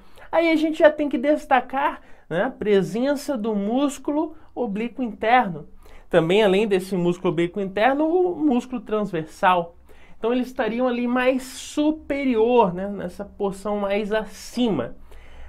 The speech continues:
Já quando a gente fala do piso,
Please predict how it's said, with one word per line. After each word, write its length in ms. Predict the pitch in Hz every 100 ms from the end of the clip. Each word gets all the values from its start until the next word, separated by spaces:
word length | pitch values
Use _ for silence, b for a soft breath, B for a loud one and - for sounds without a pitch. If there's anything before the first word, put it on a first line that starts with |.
| b
Já 520 | 208 254 262 269 269 - - - 185 -
quando 180 | - 160
a 60 | 170
gente 160 | 175
fala 260 | - 170 175
do 260 | 180 302
piso, 760 | 311 - 240 254 320 240 156 127